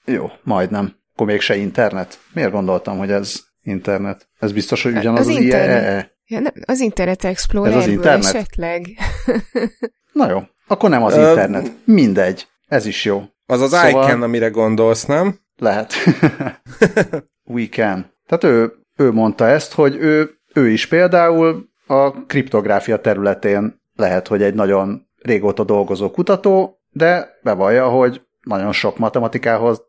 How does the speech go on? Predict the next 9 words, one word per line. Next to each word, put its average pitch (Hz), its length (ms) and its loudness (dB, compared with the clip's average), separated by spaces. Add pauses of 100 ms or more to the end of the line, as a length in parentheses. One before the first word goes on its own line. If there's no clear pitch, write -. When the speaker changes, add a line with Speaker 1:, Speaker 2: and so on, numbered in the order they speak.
Speaker 1:
meg, 113 440 -6
meg 110 160 -2
nem 92 160 -2
ért, 92 280 -2
és 101 160 -2
nem, 92 360 -4 (120)
nincsen 98 400 -2
benne 92 200 -4
tapasztalata, 156 840 -2